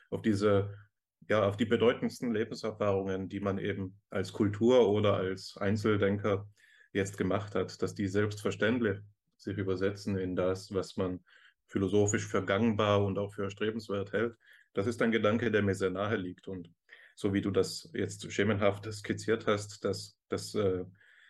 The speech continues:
ja, der, der <clears throat> Schmelztiegel des jungen Amerikas jenseits von Tradition, weil sie einfach nicht, ähm, übergreifend vorhanden war, eben versuch-, versuchen hat, äh, ver-,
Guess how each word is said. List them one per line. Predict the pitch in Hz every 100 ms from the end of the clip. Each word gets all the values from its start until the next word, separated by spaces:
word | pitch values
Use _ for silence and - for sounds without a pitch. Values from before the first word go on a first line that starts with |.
| _ _
ja, | 104 92
der, | 92 92 92 90
der | 92 92 90 -
<clears throat> | - 139 117
Schmelztiegel | - 107 127 - 120 110 110 107 101
des | - -
jungen | 110 110 107
Amerikas | 98 98 120 117 110 107 104 - _ _ _ _ -
jenseits | 101 123 110 107 107 104
von | - 98
Tradition, | 104 101 95 - 107 113
weil | 101 98
sie | 104
einfach | 98 101
nicht, | 107 104 104 - _ _ -
ähm, | 101 95 98 95 - _ - _ _
übergreifend | 120 117 101 107 107 113
vorhanden | 98 98 123 - 104
war, | 104 101
eben | 101 98
versuch-, | 98 107 - -
versuchen | - 101 120 135 110
hat, | 110 107 -
äh, | 117 104
ver-, | 104 117